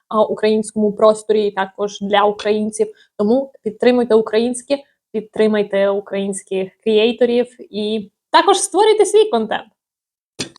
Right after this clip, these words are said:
Також важливо пам'ятайте, що нам зараз необхідно, необхідно всім, е,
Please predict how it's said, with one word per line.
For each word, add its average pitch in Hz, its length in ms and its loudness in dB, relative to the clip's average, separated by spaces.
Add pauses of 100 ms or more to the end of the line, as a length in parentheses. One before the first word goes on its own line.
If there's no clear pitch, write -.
(120)
Також 262 300 4
важливо 247 300 4
пам'ятайте, 226 440 0
що 214 220 -8 (360)
нам 240 240 2
зараз 226 260 4
необхідно, 214 640 0
необхідно 208 480 -2
всім, 208 260 -2
е, 202 60 -6